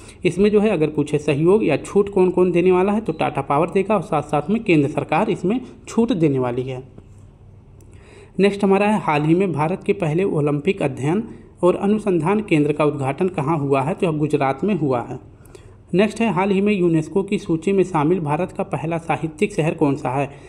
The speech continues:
तो भारत का पहला साहित्यिक शहर जो यूनेस्को में शामिल हुआ है, उसका नाम है कोझिकोड।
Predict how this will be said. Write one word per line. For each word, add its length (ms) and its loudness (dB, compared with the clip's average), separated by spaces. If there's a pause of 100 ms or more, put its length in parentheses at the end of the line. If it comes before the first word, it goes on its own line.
(220)
तो 60 -4
भारत 260 -2
का 80 -2
पहला 300 -2
साहित्यिक 580 -4
शहर 220 0
जो 180 2
यूनेस्को 500 2
में 100 2
शामिल 360 0
हुआ 160 -2
है, 60 -2
उसका 260 -6
नाम 140 2
है 60 -6
कोझिकोड। 640 2